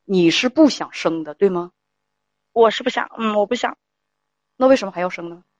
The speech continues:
Speaker 1: 你不想生，你知道生育权这个东西，更多的决定权在女性，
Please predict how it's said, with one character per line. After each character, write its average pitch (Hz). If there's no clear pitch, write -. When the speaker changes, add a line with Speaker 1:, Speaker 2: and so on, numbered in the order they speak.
Speaker 1:
你 220
不 233
想 165
生， 160
你 190
知 233
道 247
生 269
育 254
权 165
这 208
个 175
东 165
西， 160
更 233
多 208
的 196
决 -
定 175
权 156
在 175
女 151
性， -